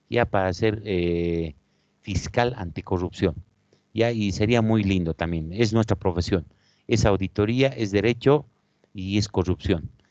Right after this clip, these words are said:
ya, y podría estar viendo a futuro uno de esos, eh, mm, de, de, de esos caminos. Ya eso voy a ver de aquí a un año, dos años, si, si me lanzo a eso, a, a tratar de a, a hacer algo por lo que es la corrupción, la lucha contra la corrupción.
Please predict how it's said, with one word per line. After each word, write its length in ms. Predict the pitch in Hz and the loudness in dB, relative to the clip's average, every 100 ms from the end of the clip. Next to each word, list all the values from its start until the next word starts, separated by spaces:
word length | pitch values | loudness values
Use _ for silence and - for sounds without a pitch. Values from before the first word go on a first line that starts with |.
| _ - | _ -4
ya, 280 | 101 113 | 2 2
y 260 | 117 104 101 | 2 2 0
podría 400 | 95 98 110 135 | -2 0 4 4
estar 240 | 123 117 | 4 2
viendo 440 | 110 110 110 123 117 | 4 2 4 4 4
a 100 | 92 | -2
futuro 400 | - 95 117 107 | -4 -4 -2 0
uno 160 | 101 95 | 0 0
de 80 | |
esos, 360 | 95 - 87 - | 0 -2 -8 -6
eh, 340 | 85 82 80 78 _ _ _ _ _ _ - | -4 -2 -2 -6 _ _ _ _ _ _ -10
mm, 440 | 90 90 90 87 | -4 -2 -2 -2
de, 160 | 87 101 95 - | 2 2 0 -10
de, 240 | 95 104 107 | 0 0 4
de 80 | |
esos 220 | 104 95 - | 2 2 -2
caminos. 440 | 90 90 87 80 | -4 -2 -4 -2
Ya 200 | 117 131 | -2 0
eso 220 | 143 120 | -2 2
voy 160 | 110 107 | 2 4
a 60 | |
ver 440 | 101 104 95 82 76 _ _ _ _ - | 4 4 2 -2 -6 _ _ _ _ -14
de 60 | |
aquí 180 | 87 120 | -4 2
a 40 | |
un 160 | 110 107 | 2 2
año, 180 | 110 101 | 0 2
dos 220 | 101 92 | 0 0
años, 300 | 95 101 107 | -4 -4 -4
si, 420 | - 87 85 80 _ _ _ _ _ | -6 -4 -4 -6 _ _ _ _ _
si 160 | - | -8
me 140 | 95 95 | -2 0
lanzo 560 | 107 117 87 113 113 | 2 0 0 0 0
a 140 | 98 98 | 0 -4
eso, 320 | 90 - 90 | -4 -6 -8
a, 420 | 85 85 90 90 | -6 -6 -10 -10
a 60 | 82 | -10
tratar 420 | - 90 113 110 | -6 -2 0 0
de 260 | 98 90 95 | 0 -2 -6
a, 300 | 90 - 90 | -12 -10 -10
a 40 | |
hacer 280 | 85 110 110 | -6 -2 -2
algo 340 | 117 117 107 107 | -2 -2 0 -2
por 240 | - 92 | -2 -4
lo 140 | 87 | -4
que 120 | - 101 | -4 -8
es 140 | 87 | -6
la 140 | 90 | -8
corrupción, 500 | 90 87 85 - 90 85 | -8 -8 -10 -4 -4 -2
la 60 | |
lucha 200 | 90 - | -4 -4
contra 260 | 87 82 80 | -4 0 0
la 60 | |
corrupción. 460 | 78 82 80 78 80 | 0 -4 -2 -4 -6